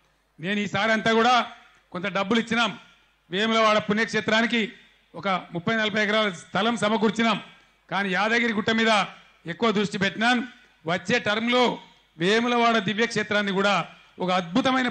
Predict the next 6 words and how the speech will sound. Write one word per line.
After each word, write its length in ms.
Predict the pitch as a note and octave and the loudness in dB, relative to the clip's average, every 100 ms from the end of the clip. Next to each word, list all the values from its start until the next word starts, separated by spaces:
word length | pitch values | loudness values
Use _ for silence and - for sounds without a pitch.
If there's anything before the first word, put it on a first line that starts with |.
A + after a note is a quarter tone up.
| - | -2
పుణ్యక్షేత్రంగా 680 | A3+ A3 A3 A3 A3 A3 G#3 - - _ _ | -4 -2 -4 -2 -2 0 0 -2 -12 _ _
తీర్చిదిద్దుతానని 720 | F3 A#3 F#3+ F#3 G#3+ - G#3+ G#3 F#3 | -4 -4 -2 -2 -2 0 0 0 -2
మనవి 200 | G3 F#3+ | -2 -2
చేస్తా 200 | F#3 F#3+ | -2 0
ఉన్నా. 140 | F3+ D#3+ - - _ _ - | 0 -2 -6 -20 _ _ -6
ఫైనల్గా 500 | F3 G#3+ A3+ A3 | -2 0 0 2